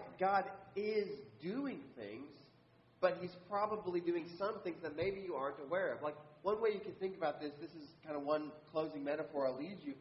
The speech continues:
leave you with, is that imagine that you're going in for an eye exam. Like, if you, going in for a normal eye exam, you go in and they have you look at a chart.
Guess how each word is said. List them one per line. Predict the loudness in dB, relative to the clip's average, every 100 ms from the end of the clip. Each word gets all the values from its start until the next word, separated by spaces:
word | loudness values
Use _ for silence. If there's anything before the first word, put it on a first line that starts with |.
| -6
leave | -4 -4
you | -2
with, | 0 0
is | -2 -2
that | 2 2 0 -14 -20 -20 _
imagine | -2 2 2 2 2
that | 2 0 -10 -20 -20 -20 _ _ _
you're | 2 4
going | 6 6 4
in | 2 0
for | 0
an | 0 2
eye | 2
exam. | 2 -2 -6 -10 -10 -12 -10 -6
Like, | -6
if | -8
you, | -14 -14 -16 -8 2
going | 4 4
in | 0
for | 0
a | 0
normal | 4 4 6 4
eye | 2
exam, | 0 -4 -4 -4 -6
you | -8
go | -2 -2 0
in | -2 -4 -8 -16 -20 -20 -8
and | -2 0 0
they | 0
have | 0 -2
you | -2
look | -4 -4
at |
a | -10 2
chart. | 2 2